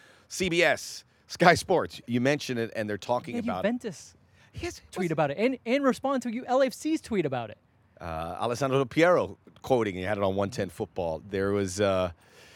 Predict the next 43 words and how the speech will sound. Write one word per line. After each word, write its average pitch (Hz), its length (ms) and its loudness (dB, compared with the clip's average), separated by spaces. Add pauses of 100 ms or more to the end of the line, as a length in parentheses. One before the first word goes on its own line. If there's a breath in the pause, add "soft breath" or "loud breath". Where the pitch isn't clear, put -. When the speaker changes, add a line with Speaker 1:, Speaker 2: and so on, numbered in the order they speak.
(560 loud breath)
Speaker 1:
it 117 100 -2
was 123 160 -2
pretty 135 180 4
cool. 101 400 2
And, 110 380 2
uh, 110 240 6 (120)
how - 140 -6
many, 381 160 2
his 185 280 -4
Twitter 220 260 2
handles, 87 260 -6
like, - 120 -12 (640)
three 175 240 2
million 175 380 0
followers? 180 640 -2
On, 156 220 -6 (120)
he's 233 280 -8
just 226 100 0
a 208 60 4
beloved 135 640 0
person. 101 640 -6 (540 soft breath)
Uh, 101 560 -2
and 110 200 -4
we're, 135 160 -4
I'm 127 100 4
just 123 160 -4
so 117 160 2
excited. 92 360 0
We'll 160 100 2
talk 160 240 4
more 135 240 4
about 110 320 2
what 117 180 2
his 107 160 -4
role's 113 460 2
likely 123 340 -2
gonna 120 160 0
Speaker 2:
Mm-hmm. 110 60 -6
Speaker 1:
be 120 260 2
or 101 120 0
how 113 180 2
they 107 120 0
see, 113 440 -6